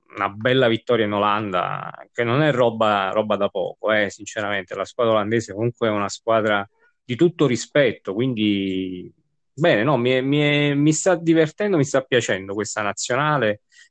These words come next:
Vero che abbiamo sprecato tanto, la partita doveva finire probabilmente due tre a zero per noi, senza alcun dubbio. E un pochettino arrischiato nel finale,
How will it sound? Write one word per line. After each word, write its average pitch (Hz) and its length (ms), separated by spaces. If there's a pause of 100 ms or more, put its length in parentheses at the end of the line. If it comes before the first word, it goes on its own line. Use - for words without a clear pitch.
(100)
Vero 175 200
che 131 60
abbiamo 127 200
sprecato 120 440
tanto, 90 380
la 104 80
partita 120 360
doveva 110 320
finire 110 540
probabilmente 110 840
due 113 200
tre 107 180
a 101 100
zero 104 280
per 98 200
noi, 98 300
senza 98 640 (440)
alcun 120 460
dubbio. 101 680
E - 180
un 120 460
pochettino 143 480
arrischiato 139 560
nel 131 140
finale, 127 720